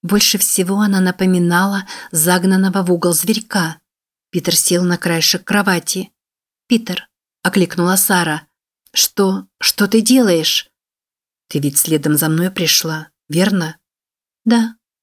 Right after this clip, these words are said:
чуть заметно кивнула девочка. "Следом за тобой". "Она спасла меня", объяснил Питер, перехватив вопросительный взгляд Сары. "Защитила в моле,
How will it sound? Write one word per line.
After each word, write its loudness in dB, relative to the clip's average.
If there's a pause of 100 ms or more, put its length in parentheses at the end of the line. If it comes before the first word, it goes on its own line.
(180)
чуть 2
заметно 2
кивнула -2
девочка. -2 (500)
"Следом 0
за -2
тобой". -4 (720)
"Она 2
спасла 2
меня", -4 (420)
объяснил 2
Питер, -2 (240)
перехватив -2 (140)
вопросительный 0
взгляд -2
Сары. -2 (540)
"Защитила 2
в -4
моле, 2